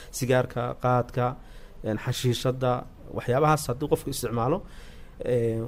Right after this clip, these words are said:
waxay keenaysaa in qofkii isla hadal badan uu sameeyo, inuu fikir badan oon ku jirin iyo ma garanaysaa mirqaan jirkiisii gelaya, uu isleeyahay qofkani maanta waxaad taagan tahay heerkii kugu sarreeyey, in markaa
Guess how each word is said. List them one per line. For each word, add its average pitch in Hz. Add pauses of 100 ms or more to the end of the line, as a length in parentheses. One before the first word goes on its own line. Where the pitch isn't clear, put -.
waxay 131
keenaysaa 135
in 131
qofkii 127
isla 120
hadal 131
badan 123
uu 123
sameeyo, 123
inuu 127
fikir -
badan 127
oon 127
ku 131
jirin 139 (360)
iyo 127
ma 123
garanaysaa 120
mirqaan 123 (240)
jirkiisii 131
gelaya, 135 (380)
uu 127
isleeyahay 135
qofkani 120
maanta 123
waxaad 120 (260)
taagan 127
tahay 127
heerkii 135
kugu 139
sarreeyey, 135 (480)
in 143
markaa 135